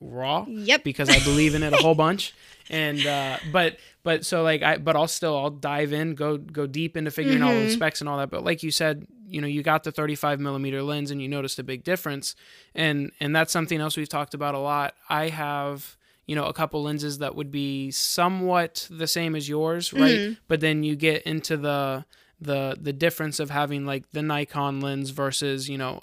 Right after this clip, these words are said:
Speaker 1: a third party lens and
Speaker 2: Yes.
Speaker 1: having, you know, the full frame and, and the nicer sensor on a bigger
Speaker 2: Mm-hmm.
Speaker 1: camera.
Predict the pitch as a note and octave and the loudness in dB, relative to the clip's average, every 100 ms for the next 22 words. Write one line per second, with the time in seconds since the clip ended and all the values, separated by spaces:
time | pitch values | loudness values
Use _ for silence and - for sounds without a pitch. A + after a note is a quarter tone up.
0 | - D3 - C#3 C3+ D3 C#3 C#3 C3 B2+ | -8 -8 -4 -6 -4 -2 0 0 -2 -4
1 | B2+ A3 C#3+ C#3+ C#3+ C#3 C#3 - - D#3 | -2 0 2 2 2 0 -2 -10 -8 0
2 | D3 C#3 - D3+ C#3 D#3+ D3 D3 C#3+ C#3+ | 0 0 2 2 2 -2 0 0 0 -2
3 | - C3+ C3 C3 C#3+ C3+ B2+ C3 C3+ C3+ | -4 -6 -6 -8 -6 -6 -6 -6 -6 -6
4 | C#3 - F3 E3+ F3 B3 A#3 A3+ A#3 G#3+ | -4 -2 -2 -2 0 4 6 6 6 4
5 | G#3 D#3 | 2 0